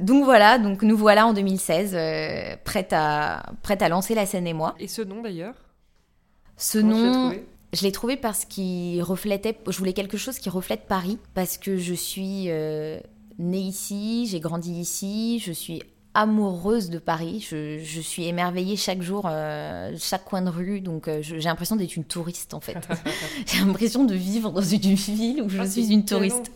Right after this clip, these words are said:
Speaker 2: Mais ça change tellement d'avoir ce discours, parce que souvent quand on parle de Paris sur le podcast, on en parle en négatif, on en peut plus, j'ai envie de se barrer,
Speaker 1: Alors,
Speaker 2: surtout après le confinement.
Speaker 1: ouais,
Speaker 2: Et ça
Speaker 1: alors
Speaker 2: fait du bien, parce que moi je suis comme toi, donc ça fait du bien.
Speaker 1: Voilà, <laughs> alors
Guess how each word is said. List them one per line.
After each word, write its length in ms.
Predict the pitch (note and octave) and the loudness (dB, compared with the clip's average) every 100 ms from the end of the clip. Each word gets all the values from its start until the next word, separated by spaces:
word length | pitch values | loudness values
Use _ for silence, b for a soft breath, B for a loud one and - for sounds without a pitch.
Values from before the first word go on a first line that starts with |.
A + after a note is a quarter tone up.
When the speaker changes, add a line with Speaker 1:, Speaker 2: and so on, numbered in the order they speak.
| - | -16
Speaker 2:
Mais 80 | - | -12
ça 180 | G3 G#3+ | -8 -8
change 360 | F#3+ - C4+ - | -8 -8 -8 -6
tellement 200 | G#3+ A#3+ | -6 -4
d'avoir 200 | G#3+ G3 | -6 -6
ce 100 | F3+ | -10
discours, 380 | F#3 - B3 | -12 -8 -6
parce 120 | A3+ G#3 | -6 -10
que 220 | F3 E3+ | -12 -12
souvent 320 | - F3+ G3+ | -12 -12 -12
quand 240 | G3 E3+ | -12 -14
on 20 | D#3+ | -12
parle 200 | E3 D#3 | -12 -12
de 40 | |
Paris 280 | D#3 E3 F3+ | -12 -12 -14
sur 100 | D#3+ | -16
le 60 | |
podcast, 480 | D3+ E3 - G3+ - | -16 -14 -14 -14 -14
on 120 | D#3 D3 | -14 -14
en 60 | |
parle 180 | C#3+ E3 | -12 -10
en 40 | D#3+ | -10
négatif, 600 | D3+ D#3 - F#3+ G3+ F3 | -10 -12 -12 -14 -12 -12
on 40 | |
en 40 | |
peut 120 | D3+ D3+ | -12 -14
plus, 280 | - G3+ | -12 -10
j'ai 80 | G3 | -10
envie 100 | E3 | -10
de 40 | D#3+ | -12
se 100 | D#3 | -14
barrer, 340 | C#3+ D3+ F3 | -12 -10 -8
Speaker 1:
Alors, 200 | F#3+ D#3 | -6 -4
Speaker 2:
surtout 140 | E3+ F3+ | -6 -8
après 160 | F3+ | -14
le 60 | F3+ | -16
confinement. 480 | E3 - D#3 F3 F#3+ B B B | -16 -16 -14 -14 -16 B B B
Speaker 1:
ouais, 360 | F#3 A3 A3 | 4 10 10
Speaker 2:
Et 180 | G3 - | 8 6
ça 60 | G#3 | 10
Speaker 1:
alors 240 | G#3+ A3 | 12 12
Speaker 2:
fait 60 | A3+ | 12
du 60 | B3+ | 6
bien, 200 | B3+ A#3 | 0 0
parce 180 | - - | -6 -8
que 60 | |
moi 100 | A3+ | -6
je 20 | A#3 | -4
suis 80 | |
comme 160 | - A#3 | -4 -4
toi, 300 | A3+ E3+ - | -2 -4 -6
donc 160 | F#3 F#3+ | -14 -12
ça 100 | G#3 | -10
fait 100 | A#3 | -10
du 80 | F#3+ | -8
bien. 140 | C#3+ - - | -10 -10 4
Speaker 1:
Voilà, 320 | G#3+ F#3+ F3 - | 8 8 4 2
<laughs> 60 | - | 8
alors 540 | - C4 A3+ G#3 G3+ | 10 12 12 10 8